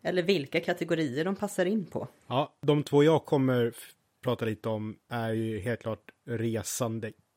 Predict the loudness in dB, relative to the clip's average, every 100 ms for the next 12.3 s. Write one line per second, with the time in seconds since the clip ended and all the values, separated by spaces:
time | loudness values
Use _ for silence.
0 | _ _ _ -12 -4 -4 -4 -2 0 0
1 | -2 -6 -4 -2 0 -2 -2 -6 -8 -8
2 | -2 2 0 -2 -10 -20 _ _ _ -4
3 | 0 2 6 8 8 6 6 8 8 8
4 | 6 6 6 4 4 4 4 2 2 2
5 | 4 6 6 6 4 2 2 -2 _ _
6 | _ -20 _ _ _ -4 4 6 6 4
7 | 2 2 2 4 6 4 2 2 4 4
8 | 4 2 2 -2 _ _ _ _ -6 -2
9 | -2 -2 2 2 4 0 -2 -2 0 0
10 | -2 -4 -4 -4 -4 0 2 0 -2 -6
11 | -4 0 0 0 0 -2 0 -4 -4 -6
12 | -10 -10